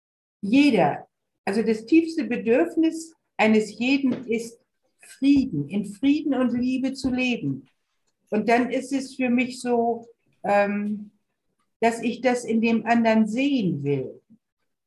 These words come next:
Und schon kann ich ihn nicht angreifen, kann ich nicht über ihn herfallen, gar nichts. Weil ich weiß, er hat das gleiche Bedürfnis wie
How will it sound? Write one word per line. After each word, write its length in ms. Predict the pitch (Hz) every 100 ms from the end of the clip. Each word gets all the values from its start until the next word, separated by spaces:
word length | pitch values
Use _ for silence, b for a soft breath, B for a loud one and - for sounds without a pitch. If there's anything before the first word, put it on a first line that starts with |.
| _ _ -
Und 240 | 220 -
schon 360 | 277 294 339 330 -
kann 200 | - 226
ich 140 | 214 214
ihn 140 | 190
nicht 180 | 180 175
angreifen, 800 | 233 262 240 226 226 220 220 214
kann 180 | 208 190
ich 160 | 190
nicht 200 | 185 180
über 160 | 190 180
ihn 180 | 175 175
herfallen, 640 | 220 226 226 220 208 202
gar 260 | 214 240 220
nichts. 560 | 135 139 _ _ _ _ _ _ _ _ _ _
Weil 160 | 208 214
ich 140 | 226 226
weiß, 240 | 254 269
er 180 | 226 240
hat 200 | 240 240
das 200 | 233 -
gleiche 440 | 233 240 277 -
Bedürfnis 680 | 254 254 254 262 262 247 -
wie 220 | 240 233